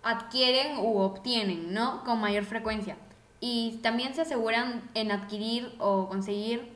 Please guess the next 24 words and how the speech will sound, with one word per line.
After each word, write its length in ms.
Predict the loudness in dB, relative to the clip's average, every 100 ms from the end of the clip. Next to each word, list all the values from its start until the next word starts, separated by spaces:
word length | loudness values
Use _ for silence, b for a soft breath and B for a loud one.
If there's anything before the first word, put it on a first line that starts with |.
| b b b b
con 280 | -2 0 2
diferentes 480 | 2 2 2 0 -6
estrategias. 680 | -8 -4 0 0 2 2 0 -10 -18 -20 -20 -20 -20 -20 -20
Eh, 220 | -14 -14 -12 -4
bueno, 220 | 0 2
en 120 | 4 4
otras 200 | 4 6
palabras, 480 | 6 8 6 4 0 -2
cubrir 400 | 0 0 0 8
toda 160 | 10
la 120 | 10 8
demanda 380 | 6 4 2
que 120 | 4 6
hay 340 | 6 4 -4
a 140 | -4 0
partir 320 | 0 0 -4
de 80 | -2
un 100 | -2
número 260 | -2 0
de 160 | 2 2
bienes 480 | 2 0 -2 -4 -6 -14 -20 -10
materiales 600 | -4 -2 0 2 4 2 -4 -4
e 100 | -2
intangibles. 760 | -2 -2 -6 -4 -4 -4 -8